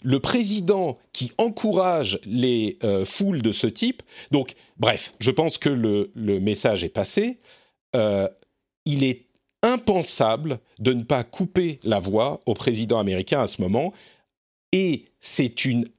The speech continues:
anomalie qui ne se reproduira, je pense, j'espère, jamais dans nos pays, ou <laughs> j'espère jamais dans nos pays. Le président Trump, et encore une fois, c'est pas le président Trump de deux mille seize à deux mille vingt qu'on juge,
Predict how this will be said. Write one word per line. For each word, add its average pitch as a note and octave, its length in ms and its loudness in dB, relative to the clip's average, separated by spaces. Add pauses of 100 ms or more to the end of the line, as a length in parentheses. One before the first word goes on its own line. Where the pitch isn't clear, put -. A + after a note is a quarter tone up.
(220)
anomalie E3+ 800 0 (1300)
qui D3+ 120 0
ne D3 120 2
se - 180 0
reproduira, B2+ 680 2
je E2+ 140 -2
pense, A3 340 0
j'espère, G3+ 480 0
jamais A2 300 2
dans A#2+ 140 0
nos G2 140 0
pays, A#2 360 -2
ou G2 240 -2 (320)
<laughs> E3 640 0
j'espère C3+ 420 0
jamais C3 320 2 (320)
dans A#2+ 160 2
nos B2 100 0
pays. F3+ 300 0 (240)
Le A#2+ 160 0
président C#3 440 0
Trump, A#3+ 400 -2 (220)
et C#3 80 4
encore D3+ 240 0
une C#3+ 60 -2
fois, C#3+ 180 2
c'est - 140 -2
pas C#3 160 2
le A#2 80 0
président A2+ 360 0
Trump A2 220 0
de F#2 100 -2
deux F#2+ 120 0
mille A2 160 -2
seize A2 240 2
à F2+ 60 0
deux F2 120 -4
mille F2+ 180 -4
vingt G#3+ 220 0 (140)
qu'on B2 120 -2
juge, F#3+ 300 -4